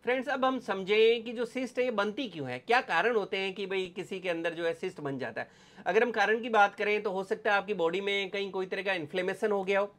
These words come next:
हो सकता है कोई तरह का इन्फेक्शन हो गया हो, कोई तरह की ट्यूमर है वो बन गया हो, कई बार कोई तरह की इंजरी हो जाती है तो उसके कारण भी आपको सिस्ट बन सकता है।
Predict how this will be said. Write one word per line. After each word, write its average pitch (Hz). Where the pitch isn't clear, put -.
हो 160
सकता -
है 190
कोई 190
तरह 190
का 190
इन्फेक्शन 180
हो 202
गया 185
हो, 185
कोई 226
तरह 247
की 254
ट्यूमर 202
है 208
वो 190
बन 190
गया 196
हो, 190
कई 214
बार 277
कोई 254
तरह 247
की 247
इंजरी 196
हो 214
जाती 175
है 175
तो 180
उसके 226
कारण 175
भी 170
आपको 165
सिस्ट 170
बन 151
सकता 151
है। 156